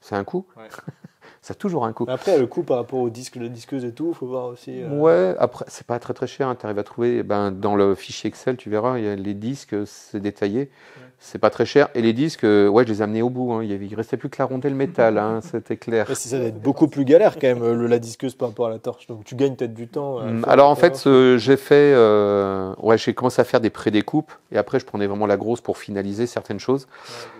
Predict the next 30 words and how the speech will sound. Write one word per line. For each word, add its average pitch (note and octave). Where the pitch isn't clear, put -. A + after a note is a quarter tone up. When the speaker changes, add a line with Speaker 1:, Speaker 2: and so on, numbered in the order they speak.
Speaker 2:
ok. -
Speaker 1:
Et, A2
euh, F#2
alors, G2+
encore A2+
une A2+
fois, C#3+
j'étais A2+
vraiment G#2+
pas G2+
pressé. -
C'est G2+
le, A#2
moi, A#2+
ce C3+
qui -
a A2
été, G#2+
c'est A#2
que F#2
j'étais F#2+
vraiment A2
pas -
pressé G#2
et C#3+
que -
ça -
m'a G2
permis A#2
de F#2+